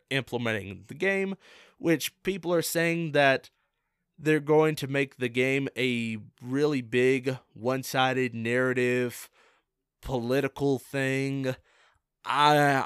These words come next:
I'm neutral, ladies and gentlemen. It's like, like, they're putting a lot of politics and stuff into it, which,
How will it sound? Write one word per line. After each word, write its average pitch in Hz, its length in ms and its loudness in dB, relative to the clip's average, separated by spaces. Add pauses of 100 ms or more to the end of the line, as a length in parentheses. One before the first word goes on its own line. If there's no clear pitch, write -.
I'm 143 180 -2
neutral, 175 680 2
ladies 175 440 0
and 170 120 -4
gentlemen. 180 560 0 (340)
It's - 260 -4
like, 143 500 4 (640)
like, 127 260 0
they're 135 120 -2
putting 135 280 0
a 113 60 0
lot 117 320 4
of 120 180 0 (140)
politics 123 560 2
and 120 120 -8
stuff 120 300 -2
into 117 280 -2
it, - 100 -8
which, 135 240 -4